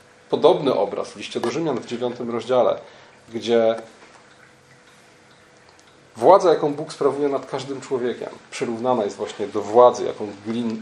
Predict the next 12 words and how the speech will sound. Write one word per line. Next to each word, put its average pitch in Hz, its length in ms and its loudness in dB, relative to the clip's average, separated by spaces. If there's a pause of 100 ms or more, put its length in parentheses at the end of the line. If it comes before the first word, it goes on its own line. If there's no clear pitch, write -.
(120)
jaką 107 420 -6
garncarz 123 460 2
ma 113 120 -6
nad 110 160 -4 (260)
gliną 120 440 -2 (680)
i 110 220 -8 (180)
naczyniem, 120 520 0
które 110 320 -6
z - 100 -4
tej 113 100 4
gliny 107 360 0 (680)
powstaje. - 520 2